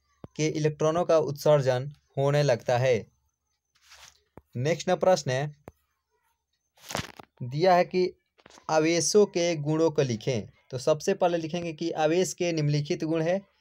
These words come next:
यहाँ फर्स्ट नंबर देखेंगे कि, कि आवेश धनात्मक एवं ऋणात्मक होता है, आवेश संरक्षित होता है,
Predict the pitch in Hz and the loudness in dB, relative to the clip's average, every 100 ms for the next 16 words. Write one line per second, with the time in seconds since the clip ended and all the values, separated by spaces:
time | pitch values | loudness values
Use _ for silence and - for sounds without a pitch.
0 | _ _ _ - 147 151 165 170 175 170 | _ _ _ -2 0 0 0 0 0 0
1 | 165 165 170 165 165 151 170 190 202 _ | 2 0 -2 -4 -8 -8 -4 -2 -2 _
2 | - 147 147 190 - - _ _ _ - | -8 -2 0 0 -2 -6 _ _ _ -10
3 | 123 139 151 147 165 180 165 156 151 151 | -4 -2 0 0 -2 0 0 2 2 2
4 | 143 147 170 - _ - 107 113 127 139 | 0 -2 -4 -6 _ -8 -4 0 0 2
5 | 135 101 _ _ _ _ _ - - - | 0 -2 _ _ _ _ _ -20 -20 -6
6 | 135 151 196 - - - - 147 143 147 | 0 2 2 0 -6 -6 -2 0 0 -2
7 | 170 170 165 165 175 208 | 0 2 2 2 2 0